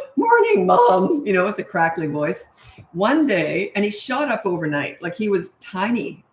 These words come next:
Like, his sister, five years younger, almost beat him height-wise. She almost reached him.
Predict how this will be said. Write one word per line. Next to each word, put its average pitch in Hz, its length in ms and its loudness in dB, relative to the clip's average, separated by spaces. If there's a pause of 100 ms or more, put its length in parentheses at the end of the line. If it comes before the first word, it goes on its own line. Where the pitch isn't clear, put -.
Like, - 180 -10
his 180 200 -8
sister, 262 400 -6
five 196 320 -4
years 185 160 0
younger, 185 400 -4
almost 196 400 0
beat 185 180 -4
him 165 200 -10
height-wise. 165 540 -8
She 180 100 -6
almost 175 300 -6
reached 165 320 -4
him. 147 200 -8